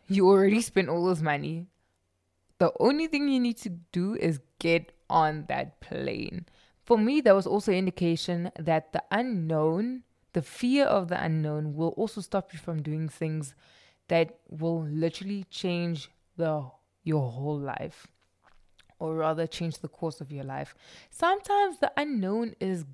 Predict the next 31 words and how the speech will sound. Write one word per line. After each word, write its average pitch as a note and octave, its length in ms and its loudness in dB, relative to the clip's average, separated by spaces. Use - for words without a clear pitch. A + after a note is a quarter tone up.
good. G3+ 320 0
It's - 200 -8
even C#4 340 -6
great D#3+ 520 -4
because F#3+ 340 -2
not B3 160 -4
only A3+ 360 -2
it, - 260 -6
does F3 180 2
it F3 120 -4
expand F#3+ 600 -2
your D#3+ 80 -4
network, C#3+ 800 -6
but A#3 120 6
it - 40 6
also C#4+ 300 2
expands, G3+ 1000 -2
like, D3+ 260 -2
just - 320 -8
your E3 160 0
experience F3 560 -4
of C#3 160 -6
life C#3 540 -2
as D#3 120 -4
a C#3+ 60 -10
whole. C#3+ 540 -10
So F#4+ 380 0
about G3+ 440 6
the F3+ 220 4
weather. C3+ 680 -6
My F4 220 2